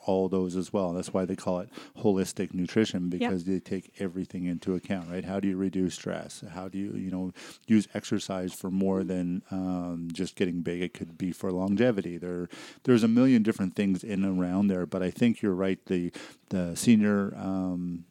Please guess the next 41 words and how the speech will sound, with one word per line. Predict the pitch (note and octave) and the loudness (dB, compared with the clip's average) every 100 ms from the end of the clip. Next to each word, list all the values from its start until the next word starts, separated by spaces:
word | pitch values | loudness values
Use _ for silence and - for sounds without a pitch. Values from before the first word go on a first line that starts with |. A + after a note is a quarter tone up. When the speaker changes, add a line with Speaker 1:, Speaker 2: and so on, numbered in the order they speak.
| _ - - | _ -20 -12
Speaker 1:
uh, | F#2 F2 | -10 -6
segregation, | G2+ F#2 E2+ F#2 F2+ G2 F#2+ F#2+ | -4 -4 -4 0 0 2 0 0
where | - F2 | -2 -4
they're | F2+ | -2
just | G2 - | -4 -4
kind | - F#2 | -4 -4
of | - | -2
put | G#2 | -2
in | G2 | -2
a | F2 | -4
home | G2 F#2 | -2 0
and | F#2 | -2
left | F#2+ - | -2 -4
alone. | F#2+ F2+ F#2 F#2+ F#2+ | -4 -2 0 0 -2
That's, | F#2 | -2
Speaker 2:
Yep. | B3 - | -2 -2
Speaker 1:
that's | - F#2 F#2+ | -4 -6 -4
not | F#2 | -6
a | |
very | F2 F#2+ F#2 | -4 -2 -2
fair | - F#2+ | -2 -4
thing | F2+ F#2+ | -4 -4
to | F#2 | -2
do. | F2+ F#2+ - - - | 0 -2 -2 -12 -6
There's | F#3 - | -4 -2
so | - C#3+ | -4 -2
many | C3+ B2 B2+ A#2+ | 2 2 2 2
volunteer | A2+ G2+ A2 G#2 - A2 A2 - - | 0 0 0 -2 -2 -2 -2 -4 -6
opportunities | F#2 - G2+ - G#2 G2+ G2+ F#2+ F2+ A#2 | -4 -4 -10 -6 0 2 2 0 -2 -2
in | G2+ | -6
Airdrie | G2 F#2+ F#2+ G2 F2+ | -6 -4 -2 -2 0
where | F#2 | 0
we | F#2 G2 | 0 0
could | G2+ | -2
bring | F#2 F#2 | -4 -4
the | F#2+ | -4
se-, | - F#2+ - | -2 -4 -4
seniors | - G2 F#2 F2+ - | -4 -4 -2 -4 0
out. | A#2+ D#3+ - - - - - | 2 2 0 -10 -18 -10 0
Um, | G2+ F#2+ F#2 F2+ - | 2 4 2 0 0
and | F#2+ F#2 F2+ | 0 0 -2